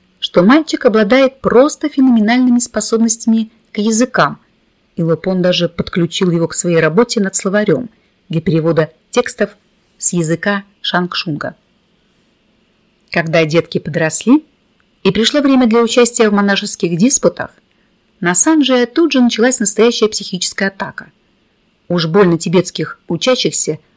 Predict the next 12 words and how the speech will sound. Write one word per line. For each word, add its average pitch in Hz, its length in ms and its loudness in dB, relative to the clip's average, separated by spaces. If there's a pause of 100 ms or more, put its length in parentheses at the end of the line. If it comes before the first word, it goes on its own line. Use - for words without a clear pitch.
раздражал 180 500 0
его 175 160 0
особый 175 320 -2
статус. - 480 -6 (920)
Но 302 180 6
не 370 160 -2
тут-то 330 380 -2
было, 190 360 4
загнать 170 400 2
всезнайку 196 500 0
в 175 80 0
угол 202 260 4